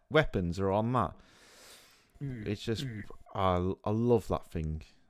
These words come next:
Speaker 1: I think they sold out over the Weekender. That's probably why I didn't get one. But I absolutely love that thing.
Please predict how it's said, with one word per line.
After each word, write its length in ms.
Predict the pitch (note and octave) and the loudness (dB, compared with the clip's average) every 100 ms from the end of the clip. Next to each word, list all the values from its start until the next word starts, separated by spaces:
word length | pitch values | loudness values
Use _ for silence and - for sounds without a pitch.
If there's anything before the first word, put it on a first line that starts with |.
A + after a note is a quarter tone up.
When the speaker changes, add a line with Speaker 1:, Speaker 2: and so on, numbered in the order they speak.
| - | -6
Speaker 1:
I 40 | |
think 180 | - D3+ | -2 0
they 80 | C3+ | 0
sold 300 | - F2 D#2 | 2 0 2
out 160 | G#2 | 2
over 220 | A#2 A#2 | 2 0
the 140 | A2 G2 | 0 2
Weekender. 460 | F2+ E2+ E2 E2 | 2 2 0 0
That's 160 | F2 F#2 | 0 2
probably 300 | - A2+ F#2+ | 8 8 10
why 140 | F2 | 8
I 20 | F2 | 6
didn't 220 | E2+ E2 | 4 2
get 220 | F2 - | 2 2
one. 180 | G#2+ A2 - - - - - | 2 0 -4 -20 -20 -20 0
But 200 | F#2+ - _ _ _ - - | 2 2 _ _ _ -20 -2
I 60 | G2 | 2
absolutely 540 | G2 - G2 F#2+ D2+ | 2 2 2 2 2
love 360 | F2 F2 F2+ D2+ | 2 4 4 2
that 180 | D#2 - | -4 -4
thing. 260 | - D2+ | -6 -6